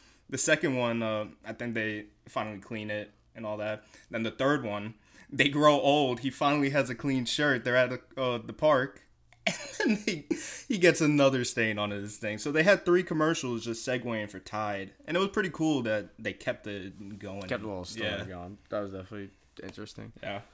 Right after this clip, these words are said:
Speaker 2: Uh, Lil Nas X had one with Doritos where he did a little dance off.
Speaker 1: Mm-hmm.
Speaker 2: I like this one mostly because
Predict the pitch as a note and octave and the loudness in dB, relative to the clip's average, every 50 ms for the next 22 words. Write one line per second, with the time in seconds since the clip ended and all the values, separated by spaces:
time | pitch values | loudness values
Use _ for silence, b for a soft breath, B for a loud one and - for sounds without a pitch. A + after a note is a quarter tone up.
0 | b b b _ - G#2 G#2 G2+ G#2+ B2+ C#3 C#3+ C#3 C3+ B2+ A#2+ A#2+ A#2+ A2+ A2+ | b b b _ -4 -2 -2 -2 0 0 2 2 4 4 6 6 4 4 4 2
1 | A#2 B2 B2 - - - A2+ A2+ A2+ A#2 A2+ A2 G#2+ G2+ A2 G2 G2+ G#2 A2+ A2+ | 2 0 0 -4 -6 -4 -4 -2 -2 -2 -2 -2 -4 -6 -6 -6 -2 -2 0 0
2 | A2+ A2 A2 A2 A2+ A2+ G#2+ G2 F#2+ G#2+ G#2 G2+ G#2 G2+ G2 F#2 F#2+ G2+ G#2 A2 | 0 0 -2 -4 -4 -6 -6 -6 -4 -6 -6 -6 -8 -10 -10 -8 -6 -6 -4 -4
3 | A2 A2 A2 A#2 A2 G#2+ A2+ A#2 A#2 A#2+ C3 B2 B2+ C3 C3 - _ _ - D3 | -4 -4 -2 -2 0 0 0 0 0 0 -2 -2 -2 -4 -6 -8 _ _ 6 8
4 | D#3+ F#3 G#3+ G#3+ G3+ F#3 D#3+ E3 D#3 D#3+ D3+ - F3 E3+ E3+ E3 C#3+ B2+ C3+ C3 | 8 8 6 4 2 2 2 0 0 0 0 -2 -2 -2 0 2 2 0 0 -2
5 | - - D3 C#3 C3+ C3+ - - C3 B2 A#2+ A#2 A2 A2 - - | -2 -6 -6 -4 -4 -6 -2 0 0 0 0 0 -4 -6 -10 -16